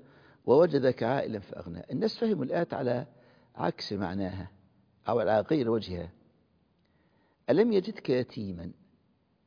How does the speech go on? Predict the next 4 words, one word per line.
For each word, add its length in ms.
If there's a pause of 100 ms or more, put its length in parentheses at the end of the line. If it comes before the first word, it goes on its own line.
(600)
ما 160
معنى 260
اليتيم؟ 380 (2000)
اليتيم 520